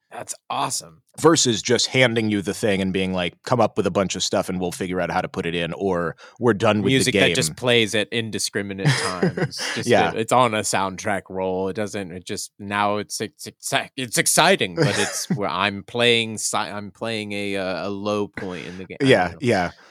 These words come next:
Speaker 2: Or I already beat the people and it's still go-, yeah. <laughs>
Speaker 1: Yeah,
Speaker 2: Doesn't,
Speaker 1: yeah,
Speaker 2: yeah.
Speaker 1: yeah, yeah.
Speaker 2: Doesn't make sense. So
Speaker 1: No, he's, like, scoring at moment to moment.
Speaker 2: Mm-hmm.
Speaker 1: When you, when you hit, like, <laughs> when you hit it, like, in a haunted house, basically.
Speaker 2: Yeah.
Speaker 1: Uh, <laughs> they'll, they'll pop out at the right
Speaker 2: Uh,
Speaker 1: time.
Speaker 2: yeah,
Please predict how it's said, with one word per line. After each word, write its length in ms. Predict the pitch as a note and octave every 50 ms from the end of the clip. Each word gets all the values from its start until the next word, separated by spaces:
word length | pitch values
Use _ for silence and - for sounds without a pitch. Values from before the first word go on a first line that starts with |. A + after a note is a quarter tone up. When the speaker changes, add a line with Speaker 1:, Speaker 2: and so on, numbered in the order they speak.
| - - - -
Speaker 2:
Or 120 | D3 D3+
I 120 | C#3 C3+
already 180 | C#3+ C#3 C3 B2+
beat 240 | A#2 - B2 A#2+ -
the 80 | -
people 420 | F#2+ - A2+ G#2 F#2 - F#2 F2 F2
and 80 | E2+
it's 140 | F2 F#2 - -
still 280 | - - A#2 G#2+ G#2
go-, 260 | G2 F#2 G2+ G2+ F#2+ F2
yeah. 300 | G#2 - - F#2+ A2+ B2+ -
<laughs> 100 | - A#4+
Speaker 1:
Yeah, 60 | - -
Speaker 2:
Doesn't, 300 | - B2+ C#3+ - E3+ A#2+
Speaker 1:
yeah, 60 | -
Speaker 2:
yeah. 200 | - - - -
Speaker 1:
yeah, 140 | - G#2 G#2
yeah. 220 | G#2 G2+ G2 - -
Speaker 2:
Doesn't 200 | - A2 G2+ G#2
make 160 | G2 E2+ -
sense. 360 | - F#2 E2+ D#2+ D2+ - - - -
So 240 | - - C#3 B2 A2+
Speaker 1:
No, 100 | A#2 G2+
he's, 220 | G2 A#2+ A2 G#2+
like, 180 | A#2+ A2+ - -
scoring 680 | - - - - - D#3 D3 C#3 C3 B2 A#2 A2+ A2+
at 120 | A2 G2 -
moment 500 | G2+ A2 A2 G#2+ G#2 G#2 F#2+ - - _ _ _ -
to 120 | - A#2
moment. 460 | G#2 G2 F#2+ F2+ E2+ E2+ E2 D#2+ D2+ _ _
Speaker 2:
Mm-hmm. 140 | - A2 G2+
Speaker 1:
When 180 | G#2 F#2+ E2 D2
you, 320 | A#2 A#2 A2+ A2 G#2+ G2+ A1+ -
when 260 | G2 A2 A#2+ A#2 A2+
you 360 | A2+ A2+ A2+ A2 G#2+ G#2 G2+ F#2+
hit, 280 | - A2 A#2+ A2+ - _ _ _
like, 220 | G2+ G#2 F#2+ - _ _ -
<laughs> 120 | - - -
when 320 | D3 B2 A2 G#2+ A2+ A2
you 120 | A2 G#2+
hit 160 | G2+ A2 G#2+ A2
it, 100 | G2+ G2
like, 160 | G#2 G2+ -
in 80 | G2+
a 80 | F#2+ F2+
haunted 340 | F#2 G2 G2 G2 F#2+ F#2+ E2+
house, 360 | E2+ F2+ E2+ D#2 D2+ D2 -
basically. 600 | - G2+ E2+ D#2+ - - - - _ - F2 E2+ -
Speaker 2:
Yeah. 640 | D3 B2+ A2 G2 G2 F#2 G2+ A#2+ E2+ D#2+ D2 - E2 - - - - -
Speaker 1:
Uh, 80 | F3+
<laughs> 80 | - -
they'll, 220 | G#3 F#3 C3 - _ _
they'll 140 | C#3 A2+ F#2+
pop 280 | - - C2+ - -
out 160 | - G2+ D#2+ E2
at 140 | F2 -
the 80 | - F#2+
right 160 | F#2 F2+ F2+
Speaker 2:
Uh, 60 | C#3+
Speaker 1:
time. 120 | - - -
Speaker 2:
yeah, 200 | B2 F#2 E2